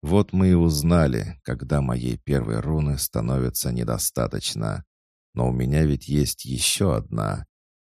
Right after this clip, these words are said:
И Денис снова ринулся в бой. Теперь его целью были не пять точек для руны Сефар, а десять для более сильной аек,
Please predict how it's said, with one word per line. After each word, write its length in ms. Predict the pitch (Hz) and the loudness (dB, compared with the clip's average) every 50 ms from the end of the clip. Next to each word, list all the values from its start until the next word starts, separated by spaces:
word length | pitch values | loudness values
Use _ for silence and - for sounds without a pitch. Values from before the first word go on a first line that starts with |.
| _ | _
И 80 | - 60 | -10 -8
Денис 480 | 53 57 60 64 73 78 80 71 - - | -4 -4 -2 2 2 2 2 2 2 0
снова 560 | 80 - - - 62 71 73 69 67 65 62 | -2 -2 -4 -2 0 0 0 2 0 0 0
ринулся 540 | 60 60 58 57 58 53 - - - 58 50 | -2 -2 -4 -4 -4 -4 -4 -4 -4 -4 -4
в 140 | 50 55 | -6 -12
бой. 520 | - - - 58 58 58 57 55 55 - - _ _ _ _ _ _ _ _ _ | -10 -6 -2 -2 0 0 -2 -2 -4 -8 -10 _ _ _ _ _ _ _ _ _
Теперь 420 | - - - - 73 80 85 80 69 | -6 -6 -4 2 4 4 6 4 4
его 300 | 60 60 64 57 55 55 | 0 -4 -4 -4 -4 -4
целью 540 | - - - - 78 76 71 65 65 67 60 | -4 -4 0 2 2 2 2 0 -2 -4 -4
были 320 | 57 60 78 76 71 73 | -2 0 2 2 2 2
не 180 | 67 67 67 64 | 0 0 -4 -6
пять 420 | - _ - 82 76 - - - - | -4 _ -2 -2 -2 -2 -6 -12 -6
точек 340 | - 65 58 - - 62 - | -4 -4 -4 -2 -4 -8 -6
для 200 | - 58 58 57 | -4 -4 -2 -2
руны 240 | 58 55 55 55 55 | -2 -4 -4 -4 -4
Сефар, 640 | - - - - 60 57 - - 53 - - - _ _ - | -4 -2 -2 -2 -2 -4 -4 -8 -8 -10 -10 -16 _ _ -12
а 80 | 57 | -10
десять 720 | 57 53 60 60 73 69 60 - - - 50 - - - - _ _ _ _ _ - | -10 -10 -6 -2 0 0 0 0 -2 -4 -6 -8 -10 -14 -14 _ _ _ _ _ -8
для 180 | 57 60 62 57 | -4 -4 -4 -2
более 340 | 57 80 80 78 76 71 | 0 0 2 4 2 2
сильной 600 | 67 - - - 76 71 60 62 69 65 - - _ | 0 0 -2 0 0 0 0 0 -2 -2 -4 -6 _
аек, 680 | 64 60 58 55 53 64 71 69 60 - - - - | -8 -8 -8 -6 -4 -2 0 0 0 -2 -8 -20 -20